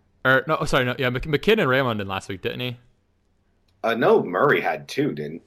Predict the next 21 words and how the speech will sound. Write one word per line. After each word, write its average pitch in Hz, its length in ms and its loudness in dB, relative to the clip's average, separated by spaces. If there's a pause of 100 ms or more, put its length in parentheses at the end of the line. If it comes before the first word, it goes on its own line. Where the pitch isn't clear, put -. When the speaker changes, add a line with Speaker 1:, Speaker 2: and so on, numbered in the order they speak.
Speaker 2:
I 80 120 -4
think. 76 460 -8 (120)
I 92 100 -2
don't 117 240 2
Speaker 1:
Let - 0 -
me - 60 -16
look. - 160 -14
Speaker 2:
know 95 140 0
if 76 120 -6
McKinnon 73 420 -8
did. 71 300 -6 (440)
Speaker 1:
I 92 100 -4
don't 82 160 -8
remember 139 380 -2
anymore. 87 480 -6 (120)
<laughs> - 280 -6
Let - 0 - (1700)
me 165 60 -20 (120)
take 101 160 -16
a 90 40 -14
look. 80 300 -14